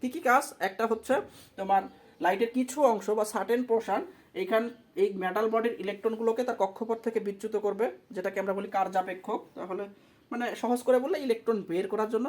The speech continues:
কিছু পরিমাণ কাজ করতে হবে, ঠিক আছে? তো ওইটাকে আমরা বলছি হলো কার্যাপেক্ষক, কার্যাপেক্ষক, ওকে? প্লাস অতিরিক্ত যেই শক্তিগুলো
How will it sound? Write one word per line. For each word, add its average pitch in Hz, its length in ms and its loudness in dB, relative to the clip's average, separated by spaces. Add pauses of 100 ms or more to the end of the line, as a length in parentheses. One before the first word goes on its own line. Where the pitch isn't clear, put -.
কিছু 233 200 -6
পরিমাণ 220 240 0 (100)
কাজ 160 140 -2 (120)
করতে - 300 -6
হবে, 143 160 -8 (160)
ঠিক 233 180 -4
আছে? - 120 -6 (340)
তো 196 40 -6 (140)
ওইটাকে 240 300 0
আমরা 226 200 -2
বলছি 202 240 -4
হলো 226 100 -6 (100)
কার্যাপেক্ষক, 180 720 -4 (600)
কার্যাপেক্ষক, - 1500 -10 (480)
ওকে? 262 180 -4 (560)
প্লাস 247 280 2 (1000)
অতিরিক্ত 285 500 2 (140)
যেই 262 180 4 (580)
শক্তিগুলো 240 480 2